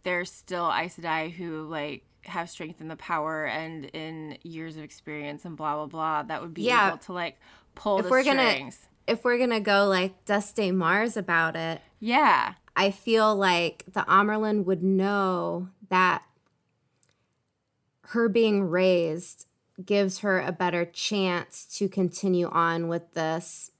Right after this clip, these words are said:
Speaker 2: mission.
Speaker 1: Yeah.
Speaker 2: But if she was still an accepted, like, even as an accepted, they could have sent her to Cairhien,
Speaker 1: Mm-hmm.
Speaker 2: you know,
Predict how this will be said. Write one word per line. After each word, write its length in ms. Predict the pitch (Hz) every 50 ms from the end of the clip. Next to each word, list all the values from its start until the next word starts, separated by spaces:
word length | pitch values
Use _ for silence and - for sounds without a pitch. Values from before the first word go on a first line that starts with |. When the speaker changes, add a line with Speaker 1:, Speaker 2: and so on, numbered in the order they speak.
| _ _
Speaker 2:
mission. 800 | 180 185 196 190 185 190 - 202 170 - - 52 - 185 202 202 -
Speaker 1:
Yeah. 340 | - 165 170 160 147 - 165 - _ _ _ _ _ _ _ _ _ _ - _
Speaker 2:
But 280 | 196 185 185 175 - -
if 120 | 202 190
she 200 | - - 214 185
was 180 | 180 190 185 -
still 240 | - - 226 226
an 100 | 220 196
accepted, 680 | 190 - - - - - 240 247 240 - 208 185 165 151
like, 160 | 175 180 185 185 -
even 300 | - 240 262 240 254 240
as 100 | 226 196 202
an 80 | 180
accepted, 580 | 170 160 - - - 247 277 - - 175 165 160
they 120 | 160 165
could 160 | - - 202
have 120 | 175 156 -
sent 300 | - - 202 214 - -
her 300 | - 165 151 110 95 - - _ _ _ -
to 100 | - 190
Cairhien, 840 | - - - 180 220 226 170 - - - - - - - - 202 185
Speaker 1:
Mm-hmm. 400 | 190 202 196 196 180 170 170 165 170 - _
Speaker 2:
you 180 | - 185 190 190
know, 440 | 180 165 160 165 175 180 202 208